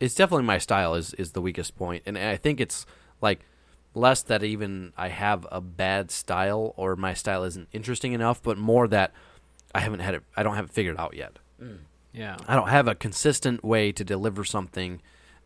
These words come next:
Speaker 1: uh, in, in a understandable manner.
Speaker 2: Mm.
Speaker 3: Mm-hmm.
Speaker 2: One thing I will say that I have learned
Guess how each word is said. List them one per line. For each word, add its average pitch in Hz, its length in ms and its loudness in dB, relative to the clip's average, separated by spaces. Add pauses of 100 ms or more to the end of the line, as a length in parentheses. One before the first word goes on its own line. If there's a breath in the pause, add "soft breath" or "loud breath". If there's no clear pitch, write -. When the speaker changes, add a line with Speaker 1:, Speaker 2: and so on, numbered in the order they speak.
(100)
Speaker 1:
uh, 85 360 2
in, 92 180 -6
in 98 160 -6
a 85 300 -2 (380)
understandable 87 560 -6
manner. 71 340 -10 (400)
Speaker 2:
Mm. 95 140 -18 (1500)
Speaker 3:
Mm-hmm. 147 200 -6 (180)
Speaker 2:
One 160 160 -2
thing 202 100 0
I 170 120 2
will 120 240 0
say 98 500 -4 (400)
that - 80 -10
I 107 120 -2
have 127 100 -2
learned 101 540 -4